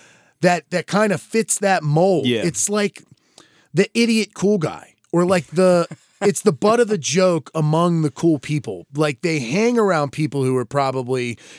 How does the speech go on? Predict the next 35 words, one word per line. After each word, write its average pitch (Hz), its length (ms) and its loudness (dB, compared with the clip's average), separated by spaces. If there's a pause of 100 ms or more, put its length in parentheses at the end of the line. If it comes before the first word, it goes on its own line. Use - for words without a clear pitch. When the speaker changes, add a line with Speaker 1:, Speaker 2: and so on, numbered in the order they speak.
(140)
Speaker 1:
considered 160 640 -2
to 143 80 -4
be 131 340 -4 (280)
in 180 140 0
high 170 300 -4
school 151 420 0
social 139 480 0
circles 113 520 -6
what 123 160 -6
you 135 120 -6
would 123 140 -4
consider 120 440 -4
the 110 100 -10
cooler 117 420 -6
kids. - 500 -14 (540)
Speaker 2:
Yeah. 165 180 2
Speaker 1:
Or 170 80 4
at 156 60 -2
least, 185 280 0
like, 160 200 -2
Speaker 2:
Yeah. 127 160 2
Speaker 1:
the 135 60 0
jockey 123 500 -4
cooler 101 320 -12
kids, - 300 -14
Speaker 2:
Mm-hmm. 127 80 -2
Speaker 1:
right? 139 240 2 (180)
Speaker 2:
Yeah, 117 240 -4 (140)
Speaker 1:
Play 156 160 0
Speaker 2:
I'd 147 80 0
say - 140 -2
that. - 60 -8
Speaker 1:
sports, 143 760 0
attractive 135 560 -4
enough, 131 600 -4